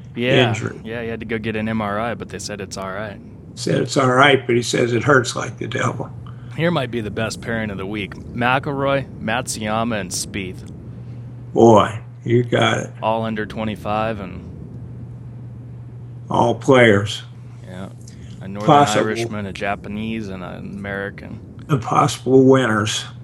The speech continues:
Speaker 1: Possible, yeah.
Speaker 2: Yeah.
Speaker 1: They're all proven.
Speaker 2: Yeah.
Speaker 1: Schwartzel, my guy, is playing with Harrington and Choi.
Speaker 2: Well, Harrington, in his interview, they were talking about, like, he had a chance to win it. Well, why not?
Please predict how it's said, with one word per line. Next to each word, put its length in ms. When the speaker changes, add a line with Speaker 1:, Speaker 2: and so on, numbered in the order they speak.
Speaker 1:
Possible, 560
yeah. 220
Speaker 2:
Yeah. 320
Speaker 1:
They're 180
all 160
proven. 540
Speaker 2:
Yeah. 440
Speaker 1:
Schwartzel, 760
my 200
guy, 260
is 120
playing 300
with 120
Harrington 520
and 140
Choi. 480
Speaker 2:
Well, 240
Harrington, 640
in 160
his 320
interview, 720
they 140
were 120
talking 300
about, 260
like, 240
he 240
had 180
a 80
chance 420
to 120
win 220
it. 120
Well, 180
why 280
not? 400